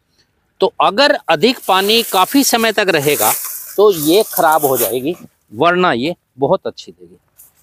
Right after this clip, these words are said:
किसान साथियों, मेरा जो ये क्षेत्र है, ये सहारनपुर का क्षेत्र है। मेरे पास कुछ बांस, अ, खरीदने वाले आए थे। अगर किसी भाई को, ये किसी के पास बांस है,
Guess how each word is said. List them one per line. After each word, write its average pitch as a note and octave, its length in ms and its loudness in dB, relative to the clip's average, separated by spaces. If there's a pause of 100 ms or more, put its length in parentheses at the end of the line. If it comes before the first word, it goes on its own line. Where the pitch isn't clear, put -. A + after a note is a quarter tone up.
(1160)
किसान C4 320 0
साथियों, B3 760 2 (120)
मेरा G#3 300 2
जो A3+ 200 2
ये G#3 260 0
क्षेत्र G3+ 360 -4
है, D#3 200 0
ये F#3 120 -2
सहारनपुर F3 540 -4
का E3 60 4
क्षेत्र C3 360 -4
है। A2+ 220 -8 (880)
मेरे G3+ 200 2
पास - 500 0 (200)
कुछ - 380 -4
बांस, C3+ 580 -6 (560)
अ, C3 260 0
खरीदने G#3 420 0
वाले C#3 240 2
आए G2+ 160 0
थे। D3 180 -14 (600)
अगर G#3+ 260 2
किसी F#3+ 340 -2
भाई B2+ 260 -2
को, F#2 220 -10 (760)
ये E3+ 240 4
किसी F3 300 0
के F#3 80 4
पास D#3 320 0
बांस C3 400 -2
है, D3 340 -2